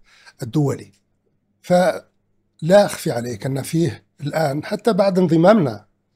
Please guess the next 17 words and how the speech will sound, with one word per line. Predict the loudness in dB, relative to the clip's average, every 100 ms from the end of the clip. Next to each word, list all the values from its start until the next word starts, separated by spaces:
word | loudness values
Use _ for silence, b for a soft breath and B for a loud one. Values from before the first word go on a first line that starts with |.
| _ _ -10
لمجلس | -4 -2 -2 -4 -8 -6 -6 -8 -10 -10 -8 -8 -8
الأمن | -8 -4 -4 -4
بداية | 0 0 0 -4 -16 _
شهر | -4 -2 -4 -8 _ -4
ين-، | -2 -2 -6
يناير | -4 0 2 0 0 -6 _ b b b b _ _ -10
لدينا | -4 0 2 2 0 -2 -8 _ _ _ _ _ _ _ -8
اتصالات | -4 -2 0 -2 -4 -12 -20 _ _ _
مع | -4 0
الأعضاء | -2 -4 -8 -2 -2 -2
غير | 0 0 0
الدائمين | -2 -4 -6 -18 -20 _ _ _ _ _ _ _ _ _ _
للنظر | 0 2 4 4 2
في | 0 -4
كيفية | -2 -2 -2 0 0 2 0 -4 -16 -14 0
مد | 2 2 -2 -18 _ 0
جسر | 2 2 -4 -10